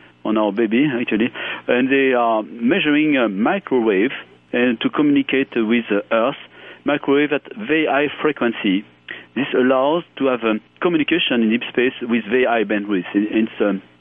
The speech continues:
precursor technology for future interplanetary communications, or even, uh, communication between Earth and low Earth, um, orbit application satellite with very high bandwidth.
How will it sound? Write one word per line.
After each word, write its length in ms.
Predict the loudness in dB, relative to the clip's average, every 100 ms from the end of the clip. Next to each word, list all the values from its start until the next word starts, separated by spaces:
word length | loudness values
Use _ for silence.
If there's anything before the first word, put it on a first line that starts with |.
| -4
precursor 640 | -2 0 -2 0 0 0 -2
technology 460 | -6 0 0 0 -2
for 220 | 0 -2 -4 -20 -20 -12 -6 -2
future 380 | 0 0 0 0
interplanetary 640 | -4 -2 -4 -2 -2 -2
communications, 640 | 0 -2 -2 -2 -2 -4 -8 -14 -20 -12 -2
or 300 | 0 0 -4 _
even, 360 | -2 0 0 -2 -10 -20 -16 -2
uh, 220 | 2 2 2
communication 520 | 2 2 0 0 0
between 300 | 0 0 0 0
Earth 260 | 0 0 0
and 160 | 0
low 180 | 2 0 0
Earth, 200 | -2 -2 -2
um, 360 | 0 2 0 -4 _ -2
orbit 300 | 0 0 -4 _
application 420 | -6 -4 -4 -4 -2
satellite 440 | -2 0 0 -2 -6 -12 -4
with 220 | -2 0
very 240 | 0 0 -2
high 220 | -2 -2 -2
bandwidth. 560 | -2 -2 -2 -2 -6